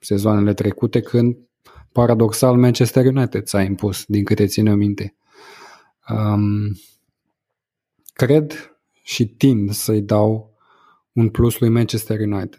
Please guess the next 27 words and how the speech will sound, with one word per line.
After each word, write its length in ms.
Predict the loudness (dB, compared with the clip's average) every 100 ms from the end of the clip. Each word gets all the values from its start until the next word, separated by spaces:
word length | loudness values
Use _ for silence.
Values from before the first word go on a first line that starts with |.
| _
pentru 320 | -8 -8 -8
că 360 | -10 -4 -2 0 -4 -8 _ _ _ _ _ _ _
mi 120 | -4
se 120 | -2 0
pare 200 | 2 2
că 100 | 0
presiunea 480 | 0 0 0 2
e 40 | 2
mai 160 | 2
mare 280 | 2 2 0
pe 240 | -2 -2 0
Manchester 480 | -2 -4 -4 -6
City 260 | -6 -8 -6
decât 320 | -6 -6 -6
pe 80 | -4
United 500 | -2 -2 -4 -6 -6
în 80 | -4
momentul 440 | -4 -4 -6 -6
ăsta. 360 | -8 -12 -18 -20 _ _ -20 _ _ _ _ _
Presiunea 460 | -6 -4 0 0 2
de 100 | 2
a 40 |
câștiga 500 | 0 -4 -2 0 2
un 220 | 2 0
titlu, 340 | 0 -2 -4 -12
mă 160 | -10
refer. 420 | -12 -12 -12 -14